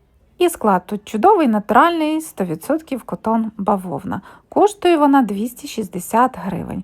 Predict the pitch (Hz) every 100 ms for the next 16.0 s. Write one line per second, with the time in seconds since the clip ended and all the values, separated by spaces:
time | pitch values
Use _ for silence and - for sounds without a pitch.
0 | - 208 190 220 180 175 190 - 339 370
1 | 320 254 240 - - 214 208 - 214 220
2 | 208 202 185 220 185 - 190 190 - 214
3 | 196 196 190 269 - - - - - 220
4 | 202 214 202 208 - 208 196 190 175 208
5 | 294 349 247 233 214 190 202 185 202 220
6 | 202 185 185 - 196 - 302 381 339 302
7 | 269 254 - - - - 226 247 208 214
8 | 226 180 214 208 190 208 254 208 180 131
9 | - - - - 220 - - - - 175
10 | _ _ _ _ _ - 254 285 208 208
11 | 214 233 214 190 202 175 175 185 247 339
12 | - 208 220 294 311 - 240 - 220 208
13 | 196 - - 240 196 190 196 185 - 214
14 | 208 208 214 220 226 294 339 240 214 196
15 | 202 196 180 185 - - 190 185 180 180